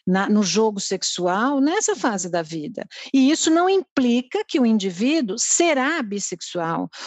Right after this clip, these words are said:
ou terá orientação afetiva, né? Então, as adolescentes vão experimentando, vão experim-, e já experimentavam na minha época,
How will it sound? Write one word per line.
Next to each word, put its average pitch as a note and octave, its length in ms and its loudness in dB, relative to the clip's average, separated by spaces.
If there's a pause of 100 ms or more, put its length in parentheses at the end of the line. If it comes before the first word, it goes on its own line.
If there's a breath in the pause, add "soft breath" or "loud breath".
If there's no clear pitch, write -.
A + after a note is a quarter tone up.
(100)
ou A#3 280 2
terá C#4 560 2
orientação A3 680 0
afetiva, D#3+ 720 -6 (200)
né? F3 240 0 (240 loud breath)
Então, C4 580 2
as A3 140 0
adolescentes B3 480 2
vão G4 80 0
experimentando, D#4 840 0
vão F#3 160 -2
experim-, A#3+ 320 0
e - 20 4
já B3 140 4
experimentavam E4+ 640 0
na C#4 100 0
minha F#3+ 180 -4
época, F#3 480 -6